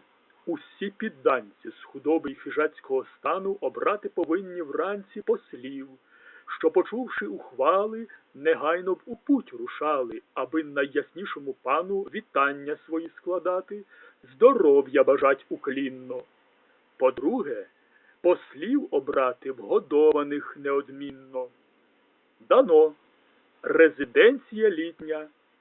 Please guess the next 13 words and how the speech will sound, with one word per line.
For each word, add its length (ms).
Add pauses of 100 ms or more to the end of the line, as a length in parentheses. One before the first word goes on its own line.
(120)
Печергород, 840 (580)
першого 640
квітня. 680 (1500)
Виходячи 600
із 240
наказу, 720 (360)
ухвалено 680
так 400
одразу. 580 (1080)
Озброївшись 840
паспортами, 960 (340)
що 120
дасть 260